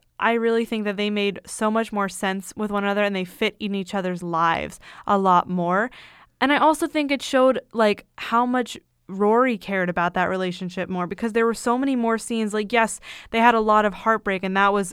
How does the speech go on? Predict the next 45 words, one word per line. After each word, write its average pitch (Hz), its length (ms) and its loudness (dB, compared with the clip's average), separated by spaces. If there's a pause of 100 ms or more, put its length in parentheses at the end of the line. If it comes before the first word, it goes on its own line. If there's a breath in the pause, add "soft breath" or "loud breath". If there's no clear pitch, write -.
(160)
again, 208 300 0
why 196 120 2
people 196 200 -6
would 185 80 -4
be 202 60 -2
like, 190 200 -2
"Oh, 226 180 2
he's 208 180 -4
not 202 180 0
good 220 160 0
for 208 140 -4
her. 196 180 0
Like, 180 180 -2 (220 loud breath)
he 214 160 -2
was 196 140 2
always 190 180 0
the 202 100 -6
player." 240 680 0 (300 loud breath)
But 202 300 4 (360)
eventually 240 460 0
they 214 140 0
got 202 300 4
over 240 360 2
that. 180 300 4
And 214 100 -2
I 208 60 0
think 233 240 -4
the 214 80 -2
fact 220 320 2
that 202 120 2
Rory 202 440 0 (200 loud breath)
was 208 140 0
so 208 200 2
upset 247 360 2
about 208 340 4
a 202 140 0
lot 190 240 4
of 175 200 -4
the 190 60 -6
times 185 360 -4
and 175 100 -6
arguments 180 400 -2
that 180 120 -8
they 180 100 -6
had 175 260 0